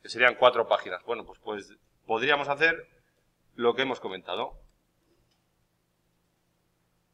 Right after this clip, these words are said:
Vea. En vista preliminar podemos ajustar a dos páginas de ancho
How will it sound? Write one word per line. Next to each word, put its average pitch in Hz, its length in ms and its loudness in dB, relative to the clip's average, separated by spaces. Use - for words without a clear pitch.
Vea. - 240 -20
En 107 140 -10
vista 139 260 -2
preliminar 135 560 0
podemos 127 240 -4
ajustar 131 540 6
a 107 160 6
dos 143 240 2
páginas 147 460 2
de 147 80 2
ancho 156 340 -2